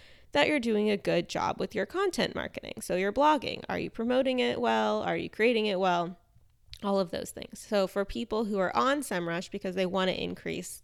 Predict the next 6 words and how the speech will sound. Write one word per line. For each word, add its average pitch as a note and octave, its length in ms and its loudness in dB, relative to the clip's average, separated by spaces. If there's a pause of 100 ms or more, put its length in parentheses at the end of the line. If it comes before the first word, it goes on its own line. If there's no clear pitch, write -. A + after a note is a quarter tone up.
their - 200 -10 (140)
blog C4+ 280 2
traffic, - 580 0 (380)
a - 80 0
content B3+ 600 -2
marketing F#3+ 540 -2